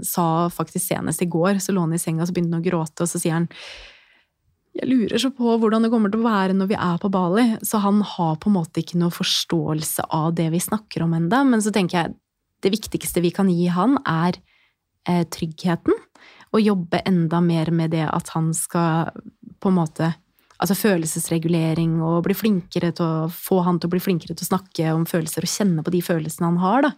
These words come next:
Så vi anerkjenner egentlig alle hans følelser hele tiden. Det er det vi har jobbet mye med det siste året også. Eh, og det merker vi jo at hjelper helt vanvittig mye for han.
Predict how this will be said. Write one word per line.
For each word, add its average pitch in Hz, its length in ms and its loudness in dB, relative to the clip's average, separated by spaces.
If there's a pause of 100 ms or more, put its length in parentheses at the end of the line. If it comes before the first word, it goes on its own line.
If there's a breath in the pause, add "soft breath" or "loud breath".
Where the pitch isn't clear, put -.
(460 loud breath)
Så 220 160 0
vi 208 100 4 (380)
anerkjenner 170 960 0 (640)
egentlig 175 440 0
alle 170 280 0
hans 170 240 -2
følelser 165 640 -2 (240)
hele 165 240 0
tiden. 190 240 2
Det 208 80 4
er 185 100 2
det 170 60 0
vi 170 100 2
har 180 140 2
jobbet 165 240 -2
mye 160 160 0
med 156 160 -2
det 160 80 -4
siste - 260 -6
året 165 280 -2
også. 208 180 -2 (840 loud breath)
Eh, 202 920 2
og - 120 -2
det 202 120 4
merker 175 500 -2
vi 170 120 2
jo 170 120 2
at 170 180 -4
hjelper 170 560 -4
helt - 520 -6
vanvittig 175 840 -2
mye 165 280 2
for 170 260 -4
han. 196 280 0